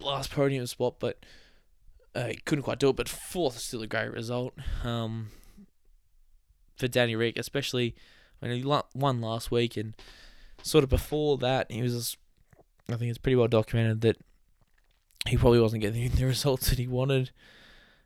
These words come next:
And, um, but yeah, Danny Rick, I think he's back. I think he's probably worked out the, the McLaren. Obviously tricky to drive, and, um, yeah, it's ju-, it's just good to see him getting,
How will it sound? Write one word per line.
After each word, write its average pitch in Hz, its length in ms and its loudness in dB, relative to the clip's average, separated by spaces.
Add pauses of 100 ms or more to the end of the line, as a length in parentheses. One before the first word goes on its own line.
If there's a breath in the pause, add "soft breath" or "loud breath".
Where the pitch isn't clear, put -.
(100)
And, 117 320 0
um, 113 420 0 (120)
but 131 100 2
yeah, 127 320 6 (720 loud breath)
Danny 123 200 2
Rick, 117 220 2
I - 80 0
think 135 200 0
he's 110 140 -2
back. - 400 -4 (180)
I 120 60 -2
think 123 160 -2
he's 120 240 -6 (520)
probably 139 220 8
worked 117 240 4
out 113 200 0
the, 113 320 -4
the 113 60 -4
McLaren. 120 480 0 (720 soft breath)
Obviously 123 320 0
tricky 120 300 0
to 117 140 -6
drive, 117 580 0
and, 110 340 -2
um, 110 320 -2 (1500 loud breath)
yeah, - 260 -4
it's - 180 -8
ju-, 147 180 -2
it's 143 160 -2
just 175 180 -2
good 160 120 2
to 135 60 -2
see 120 240 2
him 113 80 -2
getting, 113 400 0